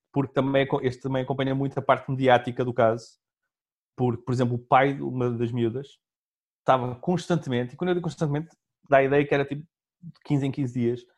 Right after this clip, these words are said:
a ir a um talk show, ele e um investigador privado que estava a trabalhar com ele,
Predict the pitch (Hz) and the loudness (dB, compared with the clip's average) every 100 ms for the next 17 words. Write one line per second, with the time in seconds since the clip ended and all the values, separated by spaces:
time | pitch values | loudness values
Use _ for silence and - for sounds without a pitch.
0 | _ - 139 208 202 156 123 - 120 101 | _ 0 4 4 2 2 0 0 0 0
1 | 120 143 165 160 156 - 135 127 127 120 | 2 2 2 -2 -4 -2 0 0 0 0
2 | 110 - - 110 110 107 104 - 98 98 | -2 -4 -4 -2 -2 -2 -4 -6 -10 -10